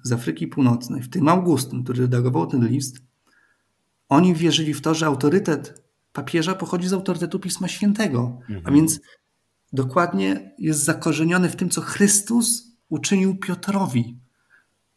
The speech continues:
Speaker 1: Czyli autorytet biskupa Rzymu jest z ustanowienia Bożego, tak? A nie z ustanowienia ludzkiego.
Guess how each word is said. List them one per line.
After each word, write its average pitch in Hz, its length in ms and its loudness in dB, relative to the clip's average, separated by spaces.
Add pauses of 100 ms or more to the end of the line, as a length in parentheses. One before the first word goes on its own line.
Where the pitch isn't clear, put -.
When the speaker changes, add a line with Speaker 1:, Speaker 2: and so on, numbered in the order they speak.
(640)
Speaker 1:
Czyli 165 500 -4
autorytet 151 680 2
biskupa 160 500 0
Rzymu 160 720 2
jest 139 200 2
z 127 180 0
ustanowienia 165 1000 0
Bożego, 131 1080 0 (880)
tak? - 420 -2 (200)
A 135 120 0
nie 156 200 6
z 185 100 0
ustanowienia 180 560 0
ludzkiego. 123 720 -2